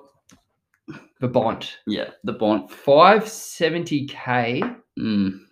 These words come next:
Speaker 1: In previous years, I know once he's dropped down to this price, everyone would be screaming and getting him straight into their sides. I know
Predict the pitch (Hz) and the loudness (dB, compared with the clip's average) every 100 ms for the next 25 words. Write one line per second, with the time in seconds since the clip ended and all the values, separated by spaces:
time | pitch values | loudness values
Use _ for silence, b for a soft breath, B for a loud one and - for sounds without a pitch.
0 | _ _ _ _ _ _ _ _ _ 147 | _ _ _ _ _ _ _ _ _ -2
1 | 147 - 170 196 208 202 196 156 151 135 | -2 0 0 2 0 -2 -2 0 2 2
2 | 131 139 143 131 131 135 - 123 123 131 | 0 0 0 0 -4 -6 -6 -6 -6 -6
3 | 107 - 117 117 120 113 - 117 110 123 | -6 -4 -4 -4 -6 -10 -8 -4 -4 -6
4 | - 139 147 139 127 120 123 - - - | -4 -2 0 -2 -2 -6 -8 -12 -18 -12
5 | 127 123 120 120 120 139 151 113 120 120 | -6 -4 -4 -2 0 0 0 0 -2 -4
6 | 120 120 117 117 117 - 120 120 120 110 | -6 -6 -6 -6 -8 -6 -4 -4 -4 -6
7 | - 117 107 107 123 156 151 | -8 -6 -6 -2 -2 2 0